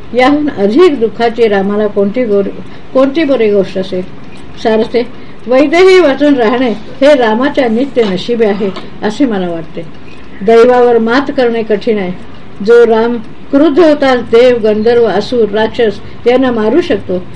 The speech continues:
तो दैवापुढे मान तुकवतो. पूर्वी रामाने पित्याच्या सांगण्यावरून दंडक-, दंडकासारख्या निर्जन अरण्यात चौदा वर्षे काढली, पण आता नागरिकांचे बोलणे ऐकून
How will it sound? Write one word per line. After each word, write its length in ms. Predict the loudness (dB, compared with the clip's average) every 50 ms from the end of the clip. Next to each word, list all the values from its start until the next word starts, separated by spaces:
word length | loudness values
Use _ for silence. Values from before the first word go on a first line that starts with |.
| -16 -10 -4 0
तो 100 | 0 2
दैवापुढे 600 | 2 4 4 6 6 4 4 2 2 2 0 0
मान 300 | 0 0 -2 0 0 0
तुकवतो. 460 | 0 -2 -2 -2 -4 -4 -4 -6 -10 -10 -12 -12 -14 -14 -14 -14 -14 -14 -14 -14 -14 -8 -2
पूर्वी 280 | 0 2 2 4 4 4
रामाने 460 | 2 2 2 2 0 0 0 0 -2 -4 -6 -8 -12 -12 -6 -6
पित्याच्या 480 | -4 -2 2 2 2 4 4 2 2
सांगण्यावरून 640 | 2 2 0 0 2 0 0 0 0 0 -2 0 0
दंडक-, 600 | 2 2 2 2 0 0 0 -2 -4 -4 -2 -2
दंडकासारख्या 760 | 0 0 0 0 0 0 0 0 0 0 -2 0 0 0 0
निर्जन 420 | 0 2 2 2 4 4 2 0 0
अरण्यात 380 | 0 0 0 0 0 -2 -4 -6 -8 -12 -14 -16 -10 -4 2
चौदा 340 | 2 4 4 4 4 4 4
वर्षे 260 | 2 2 0 -2 0
काढली, 300 | 0 0 -2 -2 -4 -6 -8 -8 -12 -14 -14 -14 -14 -6 0
पण 120 | 2 4 4
आता 240 | 4 2 2 2 2
नागरिकांचे 680 | 2 2 2 0 0 0 0 2 0 0 0 0 -2
बोलणे 320 | 0 0 0 0 0 0 0
ऐकून 340 | 0 0 0 0 0 0